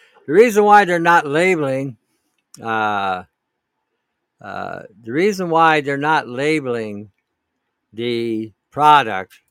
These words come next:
is because they know damn well that the nanoparticles are going to cause a major, major, major problem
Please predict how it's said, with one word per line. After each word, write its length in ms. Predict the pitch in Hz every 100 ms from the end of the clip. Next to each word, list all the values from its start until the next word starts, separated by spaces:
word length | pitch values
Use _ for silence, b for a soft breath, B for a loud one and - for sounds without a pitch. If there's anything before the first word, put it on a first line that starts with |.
| -
is 180 | 123
because 600 | - 127 - 143 135 135 -
they 240 | 131 131
know 240 | 135 135
damn 500 | 120 98 143 151 147
well 520 | 139 143 123 110 110 - _ _ _
that 100 | -
the 80 | 113
nanoparticles 840 | 120 143 151 135 143 139 127 131 117
are 140 | 113
going 260 | 104 135 131
to 120 | _
cause 680 | - 143 143 135 123 113 - _ _ _ -
a 80 | 110
major, 720 | 117 135 156 151 131 139 120
major, 580 | 123 131 147 143 123 123
major 460 | 127 143 135 123
problem 800 | - - 147 139 110 101 95 101